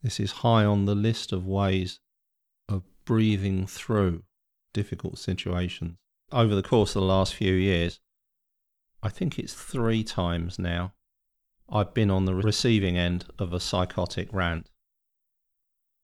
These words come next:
which is basically whatever, whatever they can say that might be hurtful, they say it loudly, right into your face in a very aggressive way. And it sometimes comes out of nowhere.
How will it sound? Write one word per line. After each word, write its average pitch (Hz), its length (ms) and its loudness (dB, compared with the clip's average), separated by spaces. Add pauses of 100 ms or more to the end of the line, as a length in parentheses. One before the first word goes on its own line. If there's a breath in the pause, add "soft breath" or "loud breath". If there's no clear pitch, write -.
(480)
which 95 220 -2
is 90 160 -2
basically 87 520 -6
whatever, 98 540 0
whatever 107 840 2 (460)
they 107 240 4
can 95 440 -2 (600)
say 95 360 2
that 85 160 -6
might 92 240 -2
be 90 120 -2
hurtful, 90 580 -2
they - 140 -6
say 85 220 -2
it 85 120 -4
loudly, 85 420 -2
right 85 200 -2
into 85 200 -6
your 85 80 -6
face 87 320 -8
in 87 80 -6
a 85 40 -6
very 82 220 -2
aggressive 82 480 -6
way. 82 280 -6 (1120)
And 90 100 -4
it 60 80 -6
sometimes 85 540 -4
comes 87 280 -4
out 85 140 -2
of 87 80 -4
nowhere. 82 460 -2